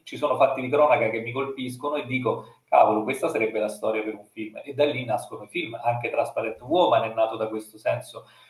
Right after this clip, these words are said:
dal senso dell'abbandono, per esempio. Transparent Woman mi, mi nacque come idea da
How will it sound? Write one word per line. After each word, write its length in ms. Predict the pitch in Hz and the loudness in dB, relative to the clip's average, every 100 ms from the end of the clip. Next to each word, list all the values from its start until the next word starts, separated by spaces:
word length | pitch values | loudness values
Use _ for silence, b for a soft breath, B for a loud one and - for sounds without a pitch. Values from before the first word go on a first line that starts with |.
| b _ _ | b _ _
dal 240 | 123 120 | -2 0
senso 280 | 151 147 165 | 0 0 2
dell'abbandono, 720 | - 117 113 120 185 185 120 | 4 4 4 4 2 2 2
per 120 | 110 | 0
esempio. 640 | 107 110 107 - 110 110 - | -2 -4 -6 -4 -2 -4 -4
Transparent 440 | 127 117 131 127 123 | -6 0 0 0 0
Woman 460 | 156 170 160 - _ - | 0 2 0 -4 _ -12
mi, 400 | 120 120 113 - | -6 -4 -6 -10
mi 80 | 120 | 2
nacque 480 | 143 147 - - 131 | 6 6 4 -2 -4
come 220 | 123 123 | -4 -4
idea 420 | 120 139 156 165 165 B B B | -2 4 6 6 2 B B B
da 580 | _ 120 139 139 - | _ 4 8 8 6